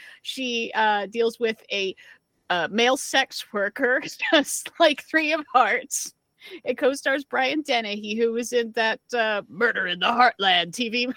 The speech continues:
<laughs> movie. It's got everything. It's an adaptation of the Tennessee Williams, uh, book that was also done with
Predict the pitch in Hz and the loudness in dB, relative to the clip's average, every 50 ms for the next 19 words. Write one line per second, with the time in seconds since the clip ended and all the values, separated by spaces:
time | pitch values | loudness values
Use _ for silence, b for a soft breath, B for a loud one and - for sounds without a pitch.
0 | - - - - 226 - _ 202 208 - B B B B B B - 440 554 523 | -8 -12 -12 -12 -14 -12 _ -12 -12 -12 B B B B B B 4 4 4 4
1 | - - - 480 480 453 415 415 440 466 466 427 440 403 359 - 254 208 175 160 | 4 2 4 6 6 6 6 6 6 4 4 4 2 2 2 0 0 -2 -2 -4
2 | 151 139 b b b b b b - 302 277 - 302 285 277 277 262 254 - - | -6 -10 b b b b b b -6 -6 -6 -4 0 2 4 4 4 2 0 0
3 | 254 233 240 - - 220 214 202 185 208 202 196 - - - 208 196 190 185 - | -2 -2 -2 -4 -6 -6 -6 -6 -4 -4 -6 -6 -6 -6 -6 -6 -6 -6 -6 -6
4 | 202 185 165 156 156 156 160 165 156 160 - - - - _ _ 170 165 156 151 | -6 -6 -6 -6 -4 -4 -4 -4 -6 -6 -8 -8 -10 -10 _ _ -6 -6 -4 -6
5 | - - - - - 175 160 165 160 - - 143 - 160 - - - - - 156 | -6 -8 -12 -8 -6 -4 -4 -4 -6 -8 -10 -10 -10 -10 -10 -12 -12 -10 -10 -10
6 | 185 - _ _ _ _ - 156 151 151 156 151 | -12 -12 _ _ _ _ -8 -8 -6 -6 -8 -10